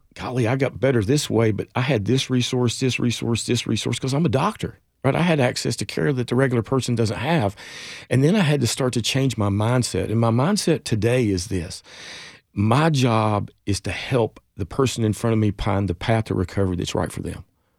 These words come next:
not me. It may involve medication, it may not. It may involve abstinence, it may not. It may involve going somewhere, it may not. And so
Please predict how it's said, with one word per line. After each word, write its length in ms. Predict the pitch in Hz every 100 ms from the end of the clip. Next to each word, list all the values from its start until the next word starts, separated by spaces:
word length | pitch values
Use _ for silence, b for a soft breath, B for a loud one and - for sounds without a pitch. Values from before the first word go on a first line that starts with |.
| _
not 180 | 113 123
me. 260 | 117 69 - _ _ _
It 120 | - 110
may 160 | 107
involve 260 | 113 110 117
medication, 540 | 117 117 - 120 -
it 80 | 117
may 120 | 113
not. 280 | 117 120 87 -
It 100 | 101
may 160 | 113
involve 420 | 113 101 110 110 101 -
abstinence, 480 | 107 - 131 120 98
it 80 |
may 160 | 117 117
not. 280 | 117 120 -
It 100 | 110
may 160 | 117 120
involve 420 | 110 110 120 101
going 260 | 101 131 117
somewhere, 360 | 117 117 127
it 80 | 123
may 140 | 113
not. 360 | 110 127 127 - B B B B B B
And 100 | 123
so 280 | 117 123 -